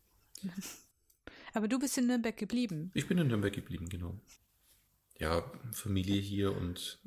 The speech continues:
Speaker 2: und ich bin,
Speaker 1: Ah, ja.
Speaker 2: bin recht zufrieden hier in Nürnberg. Also ich finde die Lebensqualität sehr hoch.
Speaker 1: Was reizt dich an der Stadt?
Speaker 2: Also wie gesagt, ähm, hohe Lebensqualität, ähm, viel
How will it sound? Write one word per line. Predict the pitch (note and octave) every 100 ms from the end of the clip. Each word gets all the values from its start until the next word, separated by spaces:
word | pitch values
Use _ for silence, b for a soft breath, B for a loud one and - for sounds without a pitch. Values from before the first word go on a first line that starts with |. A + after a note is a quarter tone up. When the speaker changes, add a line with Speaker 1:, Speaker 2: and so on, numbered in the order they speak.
| G#3
Speaker 2:
und | D#3+
ich | -
bin, | G3
Speaker 1:
Ah, | F#3+ F#3+ F3+
ja. | F3
Speaker 2:
bin | E3+ D#3
recht | D3 -
zufrieden | - - C3
hier | E3+ G#2
in |
Nürnberg. | F#2 F#2 G2+ G#2+ - - _ _ - - -
Also | F#2+ G2+
ich |
finde | - G2+ -
die |
Lebensqualität | G2 A#2 - F2+ F2 F2+
sehr | - F2+ F2+
hoch. | F#2 -
Speaker 1:
Was | - F#3+ F#3+ G3+
reizt | G3 -
dich | A#3
an | A#3
der | A#3+
Stadt? | - C4 - - - -
Speaker 2:
Also | G#2
wie | A2
gesagt, | A2+ A2 A2 - - -
ähm, | A#2 G2+ G2+ G#2
hohe | G#2
Lebensqualität, | G2 B2 C#3+ C3 B2 B2+ C3+ C3+ - B B B B _ A3+ G3 G3+ _ - - - - - -
ähm, | G#2+ A2+
viel | - B2